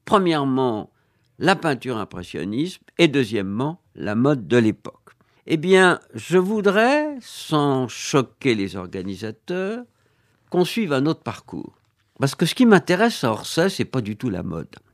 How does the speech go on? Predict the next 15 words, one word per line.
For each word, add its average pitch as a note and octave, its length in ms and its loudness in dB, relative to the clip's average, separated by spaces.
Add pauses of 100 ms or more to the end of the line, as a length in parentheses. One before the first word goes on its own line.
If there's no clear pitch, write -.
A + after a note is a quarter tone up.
Ce - 80 -20
qui E3+ 120 6
m'intéresse A#2 560 -2
à F#2 80 -10
Orsay, B2+ 460 -4 (240)
c'est - 160 -2
l'impressionnisme, F#2+ 720 -4
c'est - 120 0
la A2 100 0
peinture. G#2 480 0 (340)
C'est F3+ 160 6
le F3+ 60 4
fait C#4 360 2
que D3 220 6 (480)
le B2 720 4